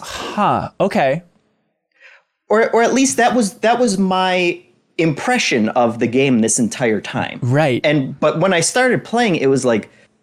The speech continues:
Speaker 2: "Well, there's no revelation here. This is pretty straightforward
Speaker 1: <laughs>
Speaker 2: in terms of what they're,"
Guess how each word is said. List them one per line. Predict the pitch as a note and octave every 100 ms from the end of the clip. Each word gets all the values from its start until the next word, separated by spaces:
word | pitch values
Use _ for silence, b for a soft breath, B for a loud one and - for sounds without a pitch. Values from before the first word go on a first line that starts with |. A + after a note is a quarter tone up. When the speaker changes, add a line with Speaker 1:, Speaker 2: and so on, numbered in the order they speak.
| _
Speaker 2:
"Well, | - B2+
there's | D3+ G#3
no | G#3
revelation | A#2 G#2 G#2 G2+ - G2+
here. | G#2 A#2
This | B2+ D3
is | B2+
pretty | - D3
straightforward | B2+ - - C3+ C3 C3 - D3+ D#3+ C#3 A2+ G2+ G2+ -
Speaker 1:
<laughs> | -
Speaker 2:
in | A2+
terms | - B2 A#2+ A#2
of | G2+ B2 -
what | A#2+ B2 B2
they're," | B2+ A2